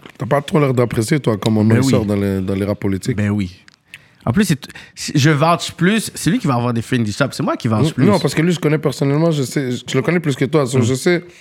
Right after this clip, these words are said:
Speaker 1: un petit peu. Lui, c'est, c'est rap politique, c'est le travail.
Speaker 2: Mm.
Speaker 1: Mais toi, je sens que dans, des fois, c'est plus à l'intérieur, c'est
Speaker 2: Même
Speaker 1: plus
Speaker 2: pas,
Speaker 1: personnel,
Speaker 2: même
Speaker 1: je
Speaker 2: pas,
Speaker 1: sens, des fois.
Speaker 2: m-, même pas.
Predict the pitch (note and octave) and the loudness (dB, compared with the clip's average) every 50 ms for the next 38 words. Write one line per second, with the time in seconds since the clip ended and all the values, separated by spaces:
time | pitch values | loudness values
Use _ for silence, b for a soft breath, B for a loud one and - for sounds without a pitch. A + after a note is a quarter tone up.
0 | B B B B B B B B B _ - - C3 C3+ - - - - D3 D3 | B B B B B B B B B _ -4 -2 -2 -2 -2 -4 -2 2 2 2
1 | D3 C3+ C#3 b b b b b b b b b b b b _ - D#3 F3+ E3+ | 2 2 -2 b b b b b b b b b b b b _ 0 0 0 2
2 | - - - - - _ - - - - B2+ A#2 C#3+ C#3+ C3 C#3 C3+ C3 B2 - | 0 -2 -4 -6 -12 _ -14 -6 -2 0 2 2 2 2 2 2 0 0 0 0
3 | D3 C3 - - C3+ A#2 A2 - C3 A#2 A2+ B2+ C#3 B2+ G#2+ A2 - B B B | -2 -2 -2 -2 -4 -4 -2 -2 0 0 2 2 0 0 -2 -4 -8 B B B
4 | B G#2 G2+ G#2 G2+ B2+ - G#3+ G#3 F#3 - - G#3+ G3+ E3+ - D#3+ C#3+ C3+ D3+ | B -4 -4 -2 -2 0 0 0 0 0 0 0 0 0 0 0 0 2 2 0
5 | D3 C#3+ C3+ - - - - B2+ C3+ C3 - G3+ G3+ F#3+ - - B B B B | 0 0 -2 -6 -12 -10 -4 -4 -2 0 2 0 0 0 -2 -6 B B B B
6 | B B - - - C#3+ C#3+ C#3+ D3 C#3 - - D#3+ F#3+ G3 F3 F3 D3+ D3+ D3 | B B -6 -2 0 2 4 4 2 0 0 0 0 0 2 2 2 2 2 0
7 | C3 D3+ C#3 B2+ D3+ D#3+ E3 C#3+ A#2+ A2+ A#2 C3+ - B2 G#2+ - C#3 D#3+ D3+ C#3 | 0 0 0 2 2 2 2 2 2 2 4 4 2 2 2 2 2 2 2 4
8 | C#3+ C3 C3+ D3+ C#3+ B2+ B2+ D3 D#3+ D3+ B2 A2+ A#2 A#2 B2 C3 B2+ A2+ A2+ - | 4 4 4 4 4 4 4 4 4 4 4 2 2 0 0 0 0 2 0 2
9 | G2 B2+ C3+ C3 C3+ D3 C#3+ B2+ A2 | 0 0 0 2 2 2 2 2 0